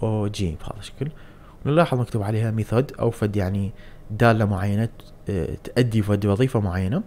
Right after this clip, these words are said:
اللي هي تطبع نص معين بالمتصفح، بس ما راح يكون ظاهر يعني بهذا الشكل.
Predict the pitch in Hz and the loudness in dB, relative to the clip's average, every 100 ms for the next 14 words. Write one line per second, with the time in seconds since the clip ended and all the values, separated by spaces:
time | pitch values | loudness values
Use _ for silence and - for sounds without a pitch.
0 | - - - 214 160 143 139 151 - 135 | -8 -20 -2 4 4 4 2 0 2 -2
1 | - 117 98 139 190 127 107 - 110 196 | -2 -2 0 0 0 -2 0 -2 0 -2
2 | - - - - 117 170 180 - 120 107 | -2 -10 -20 -6 -2 0 0 0 -2 2
3 | 101 98 98 95 101 95 98 - 208 | 2 2 0 -2 0 0 -2 -2 -2